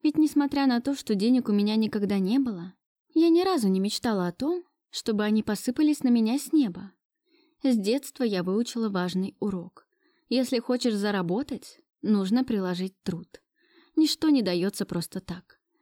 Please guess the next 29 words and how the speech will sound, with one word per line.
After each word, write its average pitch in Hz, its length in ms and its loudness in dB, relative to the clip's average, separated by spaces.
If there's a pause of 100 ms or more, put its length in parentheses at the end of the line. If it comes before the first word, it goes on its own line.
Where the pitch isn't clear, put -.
(200)
За 208 220 0
все 208 260 -2
в 202 60 -2
этой 180 220 0
жизни 180 520 -2 (200)
рано 185 400 2
или 165 100 2
поздно 170 380 -2
приходится 165 560 -6
платить. - 580 -14 (960)
«А 320 160 2
надо 214 440 2
бы, 208 120 0
Муся. 180 500 0 (600)
Я 254 200 0
не 240 120 2
говорю 220 340 2
тебе 269 260 2
становиться 220 480 0
меркантильной, 208 920 0 (320)
но 233 120 2
и 220 80 0
мечтать 196 500 -2
о 165 80 0
большем 165 580 0
тебе 180 380 -2
бы 170 120 2
не 180 100 2
помешало». 208 640 -4